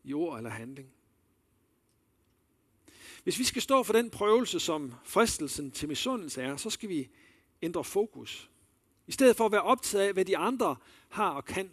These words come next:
så skal vi se på det, som vi selv har, og det vi selv kan.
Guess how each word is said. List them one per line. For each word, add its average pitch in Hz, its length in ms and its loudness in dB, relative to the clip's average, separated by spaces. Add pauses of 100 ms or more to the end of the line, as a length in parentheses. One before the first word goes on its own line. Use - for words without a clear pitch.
så - 140 -16
skal - 160 -12
vi 185 60 -8
se 214 240 -6
på 139 120 -12
det, 175 180 -2
som 147 200 -8
vi 131 60 -6
selv 208 260 -6 (960)
har, 107 380 -10 (920)
og 117 120 -10
det 127 100 -2
vi 120 40 -8
selv 196 240 -4
kan. - 240 -18